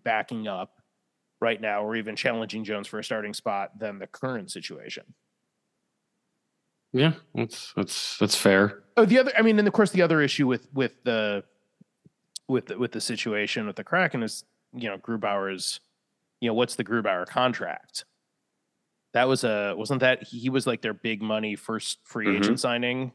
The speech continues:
Speaker 1: before their first year?
Speaker 3: Yep.
Speaker 1: And he's
Speaker 3: Um,
Speaker 1: played f-, fifteen games.
Speaker 3: Yeah, he's,
Speaker 1: This
Speaker 3: uh,
Speaker 1: year?
Speaker 3: he's signed through the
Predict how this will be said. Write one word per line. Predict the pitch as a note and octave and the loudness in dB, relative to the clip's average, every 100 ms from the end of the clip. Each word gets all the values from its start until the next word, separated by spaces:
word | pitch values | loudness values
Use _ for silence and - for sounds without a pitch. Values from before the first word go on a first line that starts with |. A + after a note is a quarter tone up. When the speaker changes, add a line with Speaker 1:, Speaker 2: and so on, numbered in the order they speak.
| _ | _
Speaker 1:
before | - C3+ B2 | -4 0 2
their | A#2+ | 2
first | B2+ A#2+ C3+ | 0 -2 0
year? | C3 C#3 C#3+ _ _ _ _ | 0 0 -2 _ _ _ _
Speaker 3:
Yep. | F#2 A#2 - _ _ _ - | 4 4 0 _ _ _ 0
Speaker 1:
And | G2+ | 4
he's | F2+ | 6
Speaker 3:
Um, | F2+ | 4
Speaker 1:
played | G2+ F#2 | 2 -2
f-, | - _ _ _ _ | -12 _ _ _ _
fifteen | - C3 - - A#2 | -10 -8 -4 -4 -2
games. | G#2+ A2 C3 D3+ - _ _ _ - - - - - _ _ _ _ _ _ _ _ _ - | -2 -4 -4 -6 -10 _ _ _ -6 -4 -4 -12 -16 _ _ _ _ _ _ _ _ _ 4
Speaker 3:
Yeah, | A2 A2+ | 6 8
he's, | B2+ C3 | 6 6
Speaker 1:
This | D3+ | 6
Speaker 3:
uh, | C3+ | 6
Speaker 1:
year? | A#2+ | 8
Speaker 3:
he's | C#3+ - | 6 8
signed | D3 C#3+ C#3 | 8 8 6
through | - C#3 | 6 6
the | C#3 C3 B2 A2+ A2 | 8 8 8 8 6